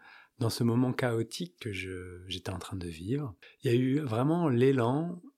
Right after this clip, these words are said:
pour intégrer, pour pouvoir, euh, vivre les choses, j'ai besoin de le partager avec d'autres. En le partageant, je sais que ça me structure, que ça me permet d'approfondir, d'aller plus loin. Et donc, je me lance dans la création de retraites. Une première retraite qui s'appelle Sésame, ouvre-toi,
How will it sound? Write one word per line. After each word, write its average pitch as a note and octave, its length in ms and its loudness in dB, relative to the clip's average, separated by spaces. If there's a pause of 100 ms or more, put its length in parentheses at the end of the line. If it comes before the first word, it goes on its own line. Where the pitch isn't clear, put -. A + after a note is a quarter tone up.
pour C#3+ 160 4
intégrer, D3+ 640 2
pour - 240 -8
pouvoir, C#3+ 460 -2
euh, A#2 180 2
vivre C3 460 -2
les A2+ 100 2
choses, E3 340 2
j'ai A#2+ 100 2
besoin A#2+ 280 4
de C3+ 100 4
le G#2+ 60 0
partager B2+ 640 0
avec G#2+ 260 0
d'autres. F#2+ 340 -12 (440)
En A#2+ 80 -2
le A2+ 100 2
partageant, D3+ 800 2
je A#2+ 140 0
sais E3 240 -2
que D#3+ 160 -2
ça B2 160 -2
me G#2+ 80 -6
structure, - 720 -2
que - 80 -12
ça A#2+ 120 -6
me A2 80 -6
permet B2 280 0
d'approfondir, A#2+ 680 -2
d'aller G2+ 220 -2
plus - 300 -6
loin. G2 220 -10 (360)
Et A#2+ 60 -4
donc, C#3+ 220 4
je A#2+ 100 4
me A#2 120 6
lance E3+ 280 2
dans A#2 300 0
la G#2 120 -2
création B2+ 500 -2
de A#2+ 140 2
retraites. G2+ 600 -4
Une A#2 180 -8
première B2+ 320 -4
retraite B2+ 380 -4
qui - 100 -8
s'appelle G#2 340 -6
Sésame, B2+ 460 2
ouvre-toi, G2+ 540 -4